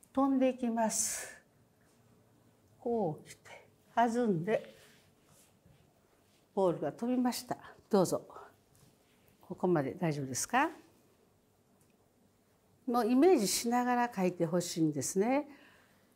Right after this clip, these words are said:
あ、自分が、ボールが飛んでいって、バウンドして、相手コートに行きました。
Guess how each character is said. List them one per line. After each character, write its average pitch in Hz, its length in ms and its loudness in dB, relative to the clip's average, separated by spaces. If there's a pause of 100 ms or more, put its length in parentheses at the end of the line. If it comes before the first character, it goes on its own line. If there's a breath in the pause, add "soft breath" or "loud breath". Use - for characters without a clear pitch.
あ、 185 240 0 (160)
自 180 200 0
分 175 320 2
が、 160 260 -4 (360)
ボ 175 220 -6
ー 165 40 -8
ル 180 60 -10
が 156 80 -4
飛 202 260 -2
ん 190 120 2
で 190 80 -2
い 185 40 -2
っ - 20 -2
て、 - 360 -4
バ 190 240 4
ウ 170 140 0
ン 165 280 0
ド 165 180 -4
し - 140 -6
て、 285 300 2 (340 loud breath)
相 165 200 -2
手 151 160 -6
コ 156 180 -4
ー 151 40 -2
ト 262 160 -2
に 302 120 4
行 - 60 -6
き 160 100 2
ま 139 120 -4
し - 120 -10
た。 - 220 -12